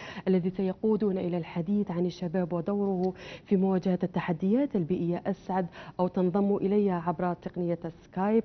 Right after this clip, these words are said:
السيدة أسماء مزرعي، الكاتبة العامة للجمعية، لجمعية الشباب أصدقاء البيئة من ولاية تلمسان. أهلًا بك سيدة أسماء.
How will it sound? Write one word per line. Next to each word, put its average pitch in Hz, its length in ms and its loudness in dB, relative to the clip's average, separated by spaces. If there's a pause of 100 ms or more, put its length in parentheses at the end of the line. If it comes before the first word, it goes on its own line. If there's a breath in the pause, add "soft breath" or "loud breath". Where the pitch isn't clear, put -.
السيدة 185 1040 0
أسماء 185 380 0
مزرعي، 185 520 4 (360 loud breath)
الكاتبة 185 440 2
العامة 208 360 2
للجمعية، 185 800 2 (200)
لجمعية 185 600 4
الشباب 180 440 -2
أصدقاء 180 420 -4
البيئة 170 280 -4
من 175 140 0
ولاية 175 300 0 (160)
تلمسان. 208 520 -2
أهلًا 185 340 0
بك 185 320 -4
سيدة 202 380 2
أسماء. - 260 -6